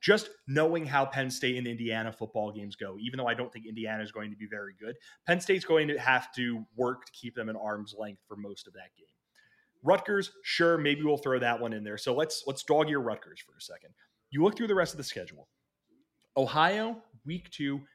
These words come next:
backups are going to come in at some point in that game in all likelihood. And Christian Veilleux is gonna be the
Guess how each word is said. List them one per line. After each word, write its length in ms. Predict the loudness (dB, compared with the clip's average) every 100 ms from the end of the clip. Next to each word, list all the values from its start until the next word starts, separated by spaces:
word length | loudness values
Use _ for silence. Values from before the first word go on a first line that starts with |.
| _ _
backups 440 | 2 2 -2 -6
are 40 | -4
going 260 | -4 -2
to 60 | -4
come 280 | -4 -4 -4
in 180 | -6 -8
at 220 | -10 -10
some 280 | -4 -2 -2
point 280 | -6 -8
in 60 | -8
that 180 | -10 -12
game 180 | -16 -16
in 60 |
all 160 | -16 -16
likelihood. 540 | -18 -20 -20 -20 -20 _ -20 -10
And 140 | -10
Christian 300 | -4 -4 -2
Veilleux 280 | -2 0 -2
is 80 | -4
gonna 200 | -10 -10
be 280 | -10 -10 -10 _ -20 _ _
the 580 | -4 -2 -2 -4 -6 -10